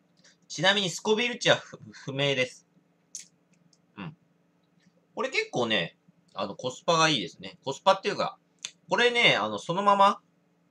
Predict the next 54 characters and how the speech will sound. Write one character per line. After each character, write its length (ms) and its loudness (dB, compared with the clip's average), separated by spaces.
何 300 2
か 100 4
に 100 -2
か 160 2
け 100 -2
て 80 -2
も 160 -8
ね、 240 -8
あ 80 -4
の、 100 -6
結 200 0
構 100 0
し 100 -10
ょ 160 -4
っ 80 -20
ぱ 140 8
い、 240 0
し 140 -6
ょ 40 4
っ 200 -4
ぱ 140 8
酸 160 -8
っ 100 -16
ぱ 140 8
い 160 0
ん 40 -10
で、 280 -6
う 80 -14
ん。 220 -12
あ 120 -8
の、 80 -8
辛 260 4
さ 140 0
だ 120 2
け 120 -4
じ 60 -2
ゃ 40 0
な 100 -2
く 60 -20
て、 60 -16
し 100 -8
ょ 60 -4
っ 120 -10
ぱ 140 2
酸 160 -10
っ 80 -20
ぱ 120 2
さ 140 -2
も 140 -2
あ 80 -2
り 80 -8
ま 100 -10
す 120 -20
か 200 -16